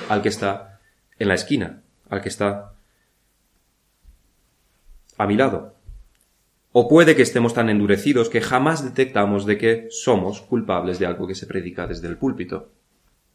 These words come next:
Nunca nos damos cuenta de nada. Puede que nos demos por aludidos, pero no queremos corregir nuestros caminos hasta que el pastor no nos hable personalmente. Y mientras no nos hable personalmente, pensamos que estamos exentos.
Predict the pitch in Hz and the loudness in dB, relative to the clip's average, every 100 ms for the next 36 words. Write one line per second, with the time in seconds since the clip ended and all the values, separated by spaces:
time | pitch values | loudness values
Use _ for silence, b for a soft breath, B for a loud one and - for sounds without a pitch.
0 | _ - 135 123 113 110 95 92 92 90 | _ -4 -2 -2 -2 -4 -4 -6 -8 -6
1 | 87 85 85 - - - _ _ _ _ | -8 -8 -14 -20 -20 -20 _ _ _ _
2 | _ _ _ _ B B B B - 135 | _ _ _ _ B B B B 6 8
3 | 151 135 117 123 123 - 123 113 104 101 | 8 6 6 6 4 2 4 6 6 8
4 | 151 107 127 - - _ _ _ _ _ | 6 6 0 -2 -14 _ _ _ _ _
5 | _ _ _ _ _ _ - 117 107 104 | _ _ _ _ _ _ 6 8 8 4
6 | 107 101 101 107 95 - 107 101 101 95 | 4 4 2 0 -2 0 -2 -2 -4 -4
7 | 92 123 120 110 101 - 95 92 90 117 | -2 -2 -4 -6 -8 -6 -4 -4 0 0
8 | 110 101 98 98 98 98 - 92 95 107 | 0 -2 -2 -2 -2 -4 -6 -4 0 0
9 | 101 90 - b b b b b - 110 | -2 -6 -12 b b b b b -2 0
10 | 104 107 95 107 113 107 113 120 107 98 | 2 2 2 0 0 2 2 0 0 -2
11 | 98 95 123 139 135 98 90 117 101 - | -2 -2 0 -2 0 -2 0 -2 -4 -6
12 | 92 92 90 - 113 95 85 - | -8 -6 -8 -6 -4 -4 -6 -18